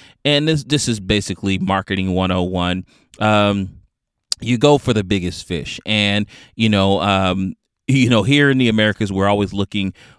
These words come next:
for some way to spend our money and, you know, put our investment in, in particular areas. And, you know, for, for the, for Japan, you know, the J-, Japanese gaming market,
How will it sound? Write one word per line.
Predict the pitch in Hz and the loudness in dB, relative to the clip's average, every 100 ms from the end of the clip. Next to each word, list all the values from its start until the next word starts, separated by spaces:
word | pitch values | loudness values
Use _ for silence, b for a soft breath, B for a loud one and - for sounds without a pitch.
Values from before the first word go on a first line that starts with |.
| _ | _
for | 107 98 92 95 | -2 0 0 -2
some | - - 110 110 | -4 0 0 2
way | 101 101 98 95 | 0 0 0 -2
to | - 95 92 90 | -6 -6 -4 -4
spend | - - - 120 117 | -8 -12 -4 0 0
our | 110 98 | 0 -2
money | 98 98 101 101 95 | -2 -4 -4 -4 -4
and, | 90 B B B | -6 B B B
you | 107 | -6
know, | 98 90 90 - | -2 -2 -2 -6
put | 127 120 - | -2 -2 0
our | 101 101 | 0 0
investment | 95 95 98 - 104 98 - | -2 -2 -4 -2 -4 -4 -4
in, | 98 92 92 | -4 -2 -4
in | 92 92 92 | -6 -6 -6
particular | 95 98 101 98 92 | -6 -6 -4 -2 -2
areas. | 92 95 95 95 - B B B | -2 0 0 -2 -4 B B B
And, | 101 101 98 95 - - | -4 -2 -2 -4 -8 -2
you | 120 | 0
know, | 104 92 95 - _ _ _ _ 104 95 95 - | 2 2 0 -4 _ _ _ _ -16 -16 -18 -20
for, | - 120 110 98 - | 0 4 4 4 0
for | - 110 | 0 0
the, | 95 92 - - | 2 -4 -8 -6
for | 113 98 87 | -2 -2 -6
Japan, | - 113 107 120 110 107 104 - _ | -6 -4 -2 0 2 0 -2 -10 _
you | 98 104 | -8 -2
know, | 113 | 0
the | 95 | 0
J-, | 95 104 - | -4 -6 -6
Japanese | 92 - 120 120 104 | -4 0 2 2 -2
gaming | 92 117 120 101 | 0 0 2 0
market, | 92 95 92 | -2 -2 -4